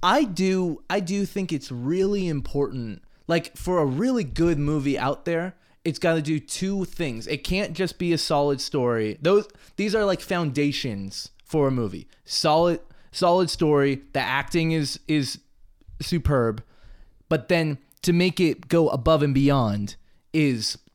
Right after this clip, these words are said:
uh, I just lost it. No, uh,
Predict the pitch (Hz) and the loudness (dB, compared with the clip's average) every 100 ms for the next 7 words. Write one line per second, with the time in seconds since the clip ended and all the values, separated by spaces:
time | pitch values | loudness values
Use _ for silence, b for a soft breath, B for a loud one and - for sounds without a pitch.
0 | _ _ _ - - - - - - 139 | _ _ _ -20 -20 -20 -20 -8 -2 0
1 | 117 - - - - _ _ _ _ _ | 0 -4 -12 -20 -20 _ _ _ _ _
2 | _ - - 113 117 110 113 107 - 143 | _ -20 -16 -10 -10 -6 -8 -8 -8 -4
3 | 113 - B B - 151 135 113 | -4 -6 B B 0 2 4 2